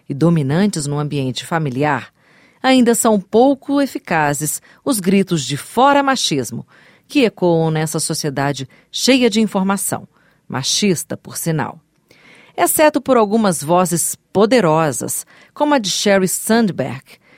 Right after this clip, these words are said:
C E O, ou seja, manda-chuva do Facebook. Ela conta como, aos olhos dos pais, os filhos são inteligentes como o pai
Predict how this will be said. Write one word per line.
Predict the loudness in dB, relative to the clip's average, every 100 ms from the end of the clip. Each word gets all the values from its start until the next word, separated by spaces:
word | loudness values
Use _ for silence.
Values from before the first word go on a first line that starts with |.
| _
C | -12 -8 0 2
E | 4
O, | 4 2 0 -6 _ _ 0
ou | 2
seja, | 2 -2 -2 -2 -6
manda-chuva | -4 0 2 2 0 -2 0 0 0 -4
do | -6
Facebook. | -6 -6 -6 -4 -4 -4 -8 -20 _ _ _ _ _ -2
Ela | 2 2
conta | 0 0 0 0 -4
como, | -2 0 0 0
aos | 0 0 2
olhos | 2 4 2 0
dos | -2 -2
pais, | -2 0 0 -4 -8 -12 _ _ _
os | -2 -2
filhos | 0 0 0 -2
são | -2 -2 0
inteligentes | 0 2 0 0 -2 0 0 -2 -6
como | -2 0 0
o | -2
pai | 0 0 -2